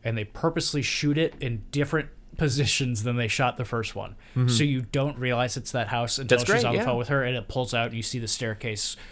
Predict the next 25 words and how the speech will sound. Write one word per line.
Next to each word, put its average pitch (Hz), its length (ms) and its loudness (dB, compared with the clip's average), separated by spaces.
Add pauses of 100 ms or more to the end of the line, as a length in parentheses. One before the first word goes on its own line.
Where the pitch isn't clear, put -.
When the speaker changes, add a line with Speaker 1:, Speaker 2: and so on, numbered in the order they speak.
(260)
Speaker 1:
going 117 220 0
into 113 120 -2
the 110 100 -2
kitchen, 123 340 -4
and 113 80 -2
Speaker 2:
That 123 120 8
Speaker 1:
then 160 40 8
Speaker 2:
is 147 120 6
a - 40 2
good 156 100 4
Speaker 1:
here's 175 200 2
the - 60 2
Speaker 2:
reveal. 107 60 0
Speaker 1:
T 107 160 -2
V. - 60 -10 (340)
And 131 160 0
then 120 100 2
when 117 200 0
it 113 200 -4 (240)
cuts 139 260 0
to 135 100 2
her 123 220 0
watching 113 520 -2
Stab 107 560 0
and 104 260 -6